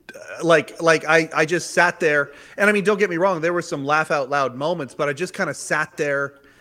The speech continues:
very, very connected. You know, when sometimes you watch something,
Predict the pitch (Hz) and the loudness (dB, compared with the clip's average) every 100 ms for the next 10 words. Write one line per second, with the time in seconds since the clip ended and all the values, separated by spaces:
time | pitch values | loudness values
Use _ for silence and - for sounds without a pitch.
0 | - - - 113 113 123 165 175 165 147 | -20 -20 -20 -20 -10 -2 0 0 -2 -6
1 | 131 110 113 120 147 143 139 - 156 139 | -8 -14 -14 -4 -2 -2 -4 -8 -8 -8
2 | - 127 127 208 208 190 190 180 160 147 | -8 -12 -8 -8 -6 -6 -6 -8 -8 -6
3 | 143 143 - 143 147 139 | -4 -4 -8 -10 -8 -8